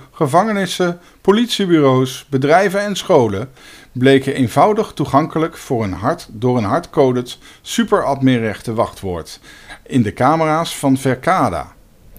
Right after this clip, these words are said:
Dit werd deze week aangetoond door een internationaal hackerscollectief. Er kon onder andere worden meegekeken met camera's bij de autofabrikant Tesla en internetbedrijf Cloudflare.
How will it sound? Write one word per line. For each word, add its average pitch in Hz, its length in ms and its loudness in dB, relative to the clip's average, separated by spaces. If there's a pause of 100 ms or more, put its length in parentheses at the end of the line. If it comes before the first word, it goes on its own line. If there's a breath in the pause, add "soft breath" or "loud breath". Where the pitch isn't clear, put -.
(300 loud breath)
Dit 196 240 4
werd 208 260 2
deze 156 300 4
week 135 200 4
aangetoond 123 880 -4
door 127 220 2
een - 120 -2
internationaal 196 840 0
hackerscollectief. 95 1040 -6 (580 soft breath)
Er 117 140 -2
kon 226 260 2
onder 175 340 2
andere 127 340 4
worden 113 240 2
meegekeken 170 720 0
met 110 200 -2
camera's 117 560 0
bij 101 220 0
de 95 80 -6
autofabrikant 104 920 -4
Tesla 190 540 -4 (440 loud breath)
en 208 320 0
internetbedrijf 127 1120 0
Cloudflare. 90 720 -4